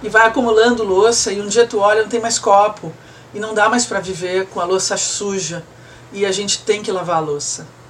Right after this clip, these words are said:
tá? Então, é, a gente precisa entender que as, a vida, o cenário <clears throat> coletivo ou o cenário pessoal nos leva a reconhecer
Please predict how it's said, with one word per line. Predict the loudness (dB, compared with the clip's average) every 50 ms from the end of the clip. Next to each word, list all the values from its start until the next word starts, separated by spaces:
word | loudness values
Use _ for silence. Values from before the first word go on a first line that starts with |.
| -20 -20 -20 -20 -10
tá? | -6 -4 -2 -2 -2 -4 -6 -12 -20 -20 -20 -20 -20 -20 -20 -20 -20 -20 -12 -2
Então, | 4 4 6 6 4 2 -2 -4 -12 -20 -20 -20 -20 -20 -20 -20 -20 -20 -18 0
é, | 2 4 4 4 2
a | -2
gente | -4 -4 -4 -2
precisa | -2 -2 -2 -2 -2 0 2
entender | 2 2 2 0 -2 -4 -4 -4
que | -4 -6
as, | -6 -6 -6 -4
a | -4 -4 -4
vida, | -4 -8 -8 -2 0 0 0 0 -2
o | -2
cenário | -2 -2 -2 0 2 4 8 8 8 8 8 6 2 -2 -6 -8 -12 -16 -20 -20 -6 2
<clears throat> | 2 4 4 4 4 2 2 2 4
coletivo | 2 2 2 2 0 -2 0 2 4 4 4 2 0
ou | -2 -2
o | 0
cenário | 0 0 0 0 2 2 2 2 2
pessoal | -2 -4 -4 -4 -4 -2 2 4 4 4 4 2 -4 -10 -16 -18 -20 -20 -20 -20 -10 -6
nos | 0 4 4 4 4 4
leva | 2 4 4 6 6 6 6 6 4 2 2 2 2
a | 0 0
reconhecer | 0 0 2 4 4 4 2 0 -4 -4 -2 2 4 6 6 6 4 2 0 0 0 2 2 0 0 -2